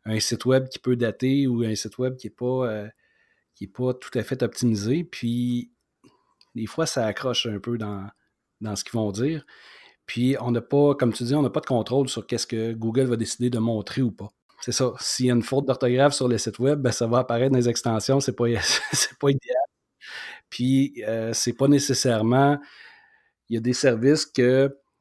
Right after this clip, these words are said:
j'ai des clients qui vont me, m'engager pour faire la promotion, qui, qui offre une gamme de services, mais c'est un, un service spécifique qu'ils veulent offrir.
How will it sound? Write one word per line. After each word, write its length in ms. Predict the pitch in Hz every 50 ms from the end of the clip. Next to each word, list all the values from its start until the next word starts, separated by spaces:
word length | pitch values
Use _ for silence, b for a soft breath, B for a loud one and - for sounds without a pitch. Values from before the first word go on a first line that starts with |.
| B B B B _ _ _ _ _ _ _ _ _ _
j'ai 180 | - 107 110 117
des 120 | 120 127
clients 260 | 120 - 123 135 147 160
qui 100 | 156 143
vont 180 | 135 131 127
me, 720 | 127 123 120 117 113 113 113 110 110 110 110 110 104 95 -
m'engager 580 | 120 120 120 123 123 120 123 117 113 113 135 147
pour 180 | 143 - 123 -
faire 140 | - 127
la 80 | 123 123
promotion, 680 | 117 - 123 120 117 113 107 - - 135 139 139 139 127
qui, 300 | 127 - 123 - - _
qui 120 | - 139
offre 160 | 135 127 -
une 120 | 127 117 110
gamme 240 | 120 127 139 143
de 80 | 135 131
services, 600 | 120 - 123 107 110 127 147 165 165 - - -
mais 320 | 123 127 131 135 139 139 110
c'est 220 | - - - 123
un, 160 | 117 120 120 113 - - -
un 100 | 123 120
service 400 | - - 120 117 127 139 139 -
spécifique 600 | - - - 127 120 - - - - 131 127 -
qu'ils 120 | - 113 110
veulent 120 | 113 113
offrir. 500 | 104 95 - - 123 131 147 160 160 -